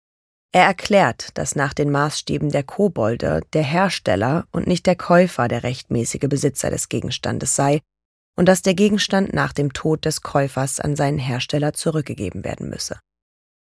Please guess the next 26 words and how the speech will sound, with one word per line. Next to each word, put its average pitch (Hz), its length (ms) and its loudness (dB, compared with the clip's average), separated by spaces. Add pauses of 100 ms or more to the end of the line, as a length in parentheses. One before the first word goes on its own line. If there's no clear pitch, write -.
(600)
Bill 226 180 10
beherrscht 165 440 2
die 131 60 0
fortgeschrittene - 800 0
magische 147 500 0
Kunst, - 640 -2
neue 147 280 0
Zaubersprüche - 720 -2
zu - 180 -6
erfinden. - 640 -8 (1160)
Er - 120 2
schafft - 340 2
eine 185 160 4
modifizierte, 175 1000 2
verfluchte 156 600 -4
Barriere, 151 520 2 (440)
die 190 80 -2
die 202 140 6
Todesser 214 540 4
daran 156 300 4
hindert, 135 460 0
in 160 160 0
die 165 80 0
Nähe 107 300 -2
zu - 160 -8
kommen. - 360 -10